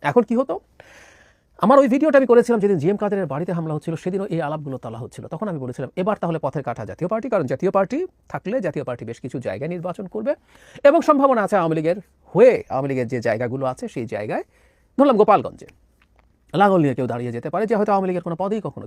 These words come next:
ছিল না, আওয়ামী লীগ করতো, কোনো একজন টিচার, কোনো একজন লয়ার, কোনো একজন ব্যবসায়ী দাঁড়িয়ে গেল,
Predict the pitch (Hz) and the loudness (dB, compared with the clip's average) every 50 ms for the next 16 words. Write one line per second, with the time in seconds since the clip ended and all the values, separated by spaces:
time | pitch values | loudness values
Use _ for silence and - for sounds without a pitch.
0 | - - 101 90 - - - _ _ _ _ _ _ _ _ _ _ _ _ - | -14 -14 -14 -14 -16 -18 -20 _ _ _ _ _ _ _ _ _ _ _ _ -4
1 | 196 151 135 - - 101 - - - 254 - _ _ - - - 104 101 - - | -4 -4 -4 -6 -8 -12 -12 -14 -16 -16 -18 _ _ -16 -14 -14 -14 -14 -14 -16
2 | 90 90 - - - _ - 156 151 - - - 262 - _ _ _ _ - - | -18 -18 -20 -20 -16 _ -4 -4 -4 -4 -6 -12 -12 -14 _ _ _ _ -20 -20
3 | - _ _ _ _ _ _ - 170 180 170 151 156 165 151 147 156 165 175 175 | -20 _ _ _ _ _ _ 0 2 2 4 2 2 0 2 2 2 2 2 0
4 | 175 190 202 196 - - 131 127 123 117 120 120 110 104 123 120 - - - 175 | -2 -6 -6 -8 -8 -8 -6 -6 -6 -6 -8 -8 -4 -4 -4 -4 -4 -6 -8 -8
5 | 214 240 254 - _ - 120 120 127 131 123 117 120 143 | -8 -8 -10 -12 _ -10 -8 -6 -6 -6 -6 -6 -8 -8